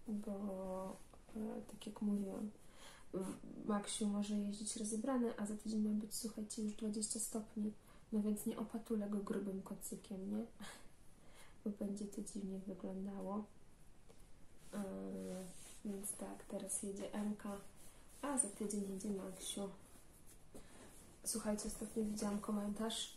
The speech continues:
e, czy bym oddała wszystkie, czy by, czy bym oddała komuś wszystkie ubranka Lal. <laughs> No, skomentowałam to,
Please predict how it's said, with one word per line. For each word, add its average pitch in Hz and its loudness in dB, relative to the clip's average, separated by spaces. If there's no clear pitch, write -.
e, 220 -2
czy - -2
bym 208 2
oddała 208 0
wszystkie, 208 2
czy - 4
by, 208 8
czy - 2
bym 208 2
oddała 226 6
komuś 214 4
wszystkie - 0
ubranka 202 2
Lal. 180 2
<laughs> 254 6
No, 240 8
skomentowałam 214 4
to, 202 2